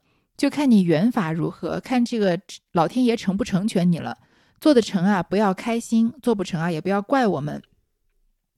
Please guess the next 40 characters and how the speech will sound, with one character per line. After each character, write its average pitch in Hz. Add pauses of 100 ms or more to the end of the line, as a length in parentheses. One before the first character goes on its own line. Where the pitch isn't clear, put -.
(160)
这 285
美 196
娘 156
呢， 214 (720)
今 285
天 277
明-， 185 (200)
呃， 185
昨 190
天、 269
今 277
天、 277
明 180
天、 226 (300)
后 262
天 185
全 214
部 269
都 247
已 214
经 185
约 185
满 185
了， 127
因 202
为 214
她 233
毕 240
竟 233
是 226
一 208
个 208
当 254
红 156
的 214
这 196
个 175
名 165
妓 233
嘛。 165